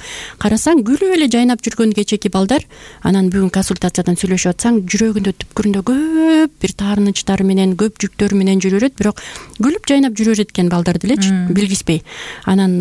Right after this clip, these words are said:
Speaker 1: ошол себептен көп травма алышат экен, бул ата-энесинен алган травмалар көп экен да. Э, көп учурда жанагындай чрезмерная опека деп коет го орусча.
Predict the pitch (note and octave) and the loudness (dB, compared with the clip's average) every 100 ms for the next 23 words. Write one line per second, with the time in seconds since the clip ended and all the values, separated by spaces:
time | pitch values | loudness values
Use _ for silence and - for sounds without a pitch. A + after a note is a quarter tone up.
0 | F3+ F3+ G3 F#3+ F#3 - F#3+ F3+ G3 A3+ | 0 0 -2 0 -2 0 0 2 2 2
1 | B3 - - - G3+ G#3 G3 F#3+ F#3 F#3+ | 0 -4 -8 -2 0 2 2 0 0 -2
2 | - B3 A#3+ F#3 F3 G#3 G3 F#3+ - G3 | 0 0 2 0 0 2 2 2 0 0
3 | F3 F3 E3 - F3 E3+ E3 D#3+ E3+ - | 0 0 0 0 0 2 0 -2 -4 -2
4 | F3 G#3 C4+ - - - - E3+ F3 G3+ | 0 0 -4 -14 -16 -16 -4 -2 2 2
5 | G3 - F#3 F3 F3+ F3+ F3 E3 D#3+ G3 | 0 -2 -2 0 2 2 2 0 0 -2
6 | G3 G3 F#3+ F3+ E3+ F3 G3+ F3+ F3 - | 0 0 2 2 0 0 -2 -2 -2 -4
7 | - B3+ A#3+ G3+ - | -4 0 0 -2 -2